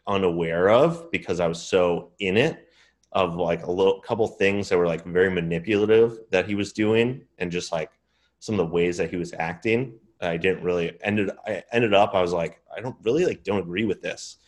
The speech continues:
And it was just, um, yeah. And, but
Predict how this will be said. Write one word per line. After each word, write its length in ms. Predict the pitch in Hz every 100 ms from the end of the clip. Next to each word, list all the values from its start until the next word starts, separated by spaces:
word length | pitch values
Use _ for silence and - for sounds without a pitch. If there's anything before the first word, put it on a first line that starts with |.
| - - -
And 260 | 98 95 92
it 40 |
was 120 | 90
just, 280 | 135 127 - _ _ _ _
um, 480 | 104 101 90 87 85 _ _ _ _ _ _ _ _ _ - -
yeah. 340 | 104 107 117 82
And, 200 | 92 -
but 140 | 107